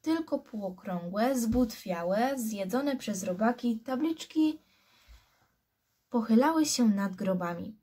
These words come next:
Kiedyś napisano na nich słowa świętej pamięci,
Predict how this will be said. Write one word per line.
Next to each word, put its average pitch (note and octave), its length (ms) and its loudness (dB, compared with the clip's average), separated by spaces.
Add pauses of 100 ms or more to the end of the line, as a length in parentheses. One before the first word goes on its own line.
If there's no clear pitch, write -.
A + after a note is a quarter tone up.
(240)
Kiedyś G3 540 2
napisano G#3 640 0
na F#3+ 160 -6
nich A#3 200 2
słowa F#3+ 580 0
świętej F#3 680 -2
pamięci, G#3+ 800 2